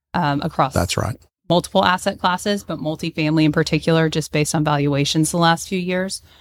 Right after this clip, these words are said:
Speaker 1: So, you know, Ignite prides itself on our transparent communications, our data-heavy investor reports, um, and our ongoing communication with our investors. And I just think as your audience is looking for opportunities,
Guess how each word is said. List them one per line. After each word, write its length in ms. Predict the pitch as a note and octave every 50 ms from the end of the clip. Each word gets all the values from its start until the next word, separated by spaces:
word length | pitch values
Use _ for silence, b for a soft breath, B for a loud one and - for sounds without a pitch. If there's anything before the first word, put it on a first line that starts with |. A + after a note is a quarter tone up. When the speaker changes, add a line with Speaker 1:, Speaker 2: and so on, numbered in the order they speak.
| B B B
Speaker 1:
So, 420 | - - - F3+ F3 E3+ D#3+ D#3+ - -
you 100 | - F3+
know, 140 | E3 D#3+ D#3+
Ignite 400 | - E3 D#3+ F3+ E3+ F3 - -
prides 340 | - F3+ D3+ D3+ D#3 - F3
itself 460 | E3 D3+ - - E3+ D#3+ D#3+ D3 -
on 120 | D#3+ D#3
our 340 | D3+ D3 C#3+ C#3+ C#3 C#3+ C3+
transparent 540 | - - D#3+ D3+ D3 - - E3+ D3+ D3+ -
communications, 920 | - - D3+ D3 D3+ D3 - D#3 D3+ D3 - D#3 D3 D3 C#3 D3 D3 -
our 400 | - D3+ D3 C#3 C#3+ C#3 D3 b b b b b b b b b _ _ _ _ _
data-heavy 640 | - D#3 D3+ D3+ D#3+ D3 - E3 D3+ E3 D#3+ D3+
investor 460 | D3 D3 D3+ D3 D3+ - - - E3+ D#3
reports, 760 | D#3 D3 - - - D#3+ D3+ D3 C#3+ D3 - - - - -
um, 480 | - - D#3+ D3 D3 C#3+ C#3 C#3 - - -
and 100 | - E3+
our 140 | D#3 C#3+ D3
ongoing 400 | - D3+ D#3 E3 E3 D3+ D3 D3+
communication 600 | - - D#3+ D3+ D3 D3+ - - D3 - - D#3 D3
with 100 | D#3 D#3
our 160 | D3 D3 D3
investors. 560 | C#3+ D3+ D3 C#3 C3+ - - D3+ D3 D3 -
And 80 | D#3+ D3
I 80 | D3
just 160 | D#3 D#3 -
think 220 | - D#3+ D3+ F#3 -
as 160 | D3+ D3+ -
your 160 | E3 D3+ -
audience 400 | D#3+ D3+ D#3 D#3 D#3 D3+ D3 -
is 120 | D3+ D3 -
looking 420 | E3 D#3+ D#3 D3 - D#3 D3+ D#3 D3+
for 180 | - - D#3+
opportunities, 840 | C3+ D3 D3+ - E3 D3 - - E3+ D#3+ D#3+ D#3+ E3 E3 E3+ F3 b